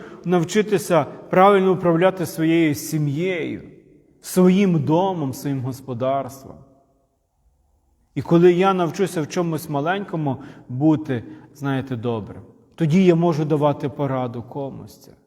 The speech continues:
Ісус навчав, що, е, вийми спершу колоду з ока свого, а тоді вже виймай скалку з брат-, з ока брата твого.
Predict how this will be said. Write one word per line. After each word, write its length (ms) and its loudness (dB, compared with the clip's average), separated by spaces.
Ісус 340 -8
навчав, 580 -2
що, 340 -8
е, 220 -10
вийми 420 -2
спершу 480 -8
колоду 540 -4
з 100 -12
ока 300 -8
свого, 640 -10
а 60 -12
тоді 320 -4
вже 200 -4
виймай 380 -4
скалку 440 -8
з 80 -10
брат-, 500 -10
з 220 -10
ока 240 -4
брата 420 -10
твого. 360 -20